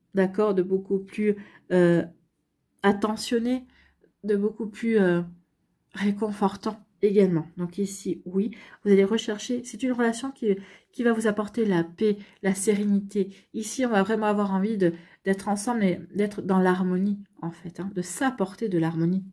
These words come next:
également. Donc ici, oui, vous allez vouloir, euh, faci-, euh, comment dirais-je, favoriser la tranquillité,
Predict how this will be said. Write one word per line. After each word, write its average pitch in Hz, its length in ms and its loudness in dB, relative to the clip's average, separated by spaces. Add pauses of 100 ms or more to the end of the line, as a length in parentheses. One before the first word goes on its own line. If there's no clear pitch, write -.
(120)
également. 180 480 -4 (500)
Donc 190 160 -4
ici, 214 320 -2
oui, 208 300 0 (240)
vous 196 140 2
allez 190 160 6
vouloir, 190 420 -2 (180)
euh, 175 140 0
faci-, 196 380 -4
euh, 160 180 2
comment 175 180 -6
dirais-je, 170 300 -6
favoriser 185 500 0 (280)
la 175 140 0
tranquillité, 196 880 -4